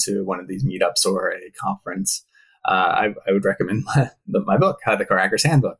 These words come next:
Um, working on revision two, probably won't be out for maybe another year. That'll have even more stuff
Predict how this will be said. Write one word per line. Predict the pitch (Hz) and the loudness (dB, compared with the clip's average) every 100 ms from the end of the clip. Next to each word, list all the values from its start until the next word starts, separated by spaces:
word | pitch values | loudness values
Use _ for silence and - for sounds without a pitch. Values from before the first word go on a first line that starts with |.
| - | -14
Um, | - - | -18 -2
working | 104 143 165 | 2 2 4
on | 156 | 4
revision | 147 135 135 139 | 4 4 2 0
two, | - 101 156 143 135 | 4 4 6 2 -2
probably | 110 | 0
won't | 110 107 | 2 2
be | |
out | 104 98 | 2 0
for | 117 | -4
maybe | 104 117 | 0 2
another | 107 117 | 4 4
year. | 107 95 98 | 4 6 4
That'll | 101 104 | 2 2
have | 101 101 | 0 0
even | 104 | 2
more | 98 95 98 | 2 4 0
stuff | - 98 | 0 -2